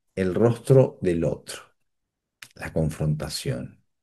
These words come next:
Segundo, no dejarse dominar por impulsos instintivos. Enemigo total el instinto de la verdad,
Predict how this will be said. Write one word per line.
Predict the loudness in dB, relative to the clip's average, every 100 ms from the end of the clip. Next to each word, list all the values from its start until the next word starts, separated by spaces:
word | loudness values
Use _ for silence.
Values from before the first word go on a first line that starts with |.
| _ _ _ _ _ _ _ -20 -20
Segundo, | -4 4 10 12 12
no | 12 10
dejarse | 8 8 4 4 6
dominar | 6 6 4 4 4
por | 4 4
impulsos | 4 0 6 6 6 0 -4
instintivos. | -4 -6 -4 -4 -2 2 4 4 2 -2 -8 _ _ _ _ _ _ _ _ _ _ _ _ _ _ _ _ _ _ _ _ _ 0
Enemigo | 4 8 8 8 6 -2 _ _ _
total | -2 2 6 6 6
el | 2
instinto | 0 -4 -2 -2 4 8
de | 8
la | 8
verdad, | 8 8 6 4 -2